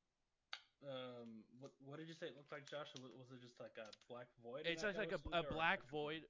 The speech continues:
Speaker 2: more or less, a black void that had, like, almost like a, a spotlight sort of just raining down, like, from above you, going downwards, and was you
Speaker 1: Mm-hmm.
Speaker 2: two standing <clears throat> side by side, uh, and then on the opposite side of this, like, spotlight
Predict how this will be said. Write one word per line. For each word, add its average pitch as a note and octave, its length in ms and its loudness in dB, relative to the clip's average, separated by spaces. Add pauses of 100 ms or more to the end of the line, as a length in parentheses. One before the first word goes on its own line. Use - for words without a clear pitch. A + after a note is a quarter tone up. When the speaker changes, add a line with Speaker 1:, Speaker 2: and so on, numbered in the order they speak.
Speaker 2:
more D#3 160 0
or D3+ 60 2
less, D3 420 2
a A#2+ 180 0
black C#3+ 300 2
void C3 240 0
that A#2+ 80 0
had, B2 180 2
like, A#2+ 220 -4
almost C#3+ 300 -4
like C3 180 -2
a, A2+ 320 -2 (480)
a C#3 80 2
spotlight A#2+ 640 0
sort C3+ 140 -6
of A#2 80 -10
just A2 180 -10
raining B2+ 400 -6
down, A2 320 -4 (140)
like, G#2+ 260 -6
from B2+ 140 -6
above A#2 340 0
you, B2+ 160 -6
going A#2 320 -4
downwards, C3 640 -6 (320)
and A#2 140 0
was A#2 180 -2
you C#3+ 160 2
Speaker 1:
Mm-hmm. - 0 -
Speaker 2:
two B2+ 200 -2
standing B2 360 2
<clears throat> - 0 -
side A#2+ 320 0
by A2 80 0
side, G2+ 480 -2 (540)
uh, G2+ 260 4 (480)
and - 160 -10
then A2+ 80 -2
on A2 160 -2
the G#2 160 -2
opposite A#2+ 400 2
side A#2 160 0
of A2+ 100 -4
this, G#2 220 -6
like, G#2 240 -4
spotlight G2 640 -4